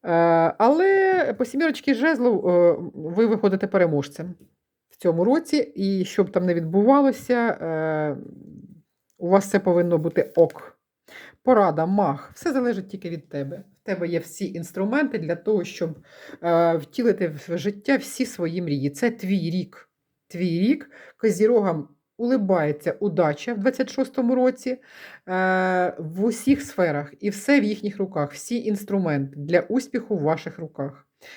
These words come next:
Дійте. Е, вищі сили за вас.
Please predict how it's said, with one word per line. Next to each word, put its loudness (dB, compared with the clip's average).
Дійте. 2
Е, -2
вищі 0
сили 0
за 0
вас. 0